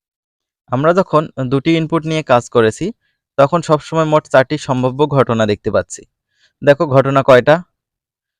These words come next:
ঘটনা কিন্তু হচ্ছে একটা, দুইটা, তিনটা, চারটা ঘটনা সবসময় দেখতে পাচ্ছি দুইটা ইনপুটের জন্য। একটা ইনপুট হচ্ছে ক, আর একটা ইনপুট হচ্ছে খ। কিন্তু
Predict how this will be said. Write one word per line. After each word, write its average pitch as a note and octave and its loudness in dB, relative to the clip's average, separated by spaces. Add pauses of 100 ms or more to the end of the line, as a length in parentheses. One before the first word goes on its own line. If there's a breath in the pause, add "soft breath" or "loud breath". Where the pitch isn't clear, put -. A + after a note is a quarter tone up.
(180)
ঘটনা C3 -2
কিন্তু C3+ -4
হচ্ছে C#3+ -2 (320)
একটা, D3+ 0 (1040)
দুইটা, B2+ -2 (140)
তিনটা, B2+ -4 (480)
চারটা C3 2
ঘটনা A2+ -2
সবসময় A2 -4
দেখতে G2+ -4
পাচ্ছি F#2 -8
দুইটা D3+ 2
ইনপুটের G#2 -4
জন্য। G2+ -12 (1800)
একটা B2+ 0
ইনপুট B2+ 0
হচ্ছে C#3 -6
ক, C3+ 0 (400)
আর A2+ -2
একটা A#2 -4
ইনপুট A#2 -4
হচ্ছে B2 -10
খ। - -20 (2750)
কিন্তু F3+ -2